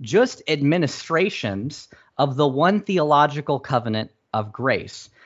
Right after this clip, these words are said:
The substance was the same throughout history, faith in the Messiah, uh, and at a, at a point in time,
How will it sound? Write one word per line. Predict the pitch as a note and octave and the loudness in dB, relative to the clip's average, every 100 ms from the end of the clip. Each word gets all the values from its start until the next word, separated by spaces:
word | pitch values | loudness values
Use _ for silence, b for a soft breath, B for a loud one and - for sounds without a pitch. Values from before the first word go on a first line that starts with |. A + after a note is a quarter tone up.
| b | b
The | C3 | -6
substance | A#2+ - E3+ F#3 - C#3 C#3+ - | -2 4 2 2 -4 -4 -4 -14
was | A#2 C3 A2+ | -4 -2 -2
the | A#2+ | -6
same | - B2+ C3 | -2 2 2
throughout | C3+ C3 B2 | 2 2 2
history, | C#3+ F#3+ - G2 G2 | 0 -6 -8 -8 -8
faith | - A2+ A2+ C3+ - | -6 -2 -2 -4 -4
in | A#2+ | 0
the | A#2+ | 2
Messiah, | B2+ - A#2+ G#2+ A2 D#3+ - B B _ | 2 2 2 4 4 0 -4 B B _
uh, | A2 | -2
and | A2 A#2 A2+ | 2 0 2
at | A#2 A2 - | 2 2 0
a, | |
at | A2 | -2
a | |
point | F#2+ A#2+ A2+ | 2 2 2
in | B2 | 2
time, | E3+ D#3 F#2 | 2 2 0